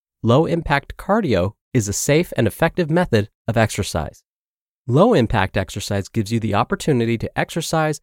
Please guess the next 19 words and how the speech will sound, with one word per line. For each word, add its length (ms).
while 240
reducing 520
the 80
stress 560
or 140
pressure 680
on 140
your 120
joints. 500
But 120
be 100
warned, 460
just 180
because 300
it's 160
low 180
impact 560
doesn't 300
mean 340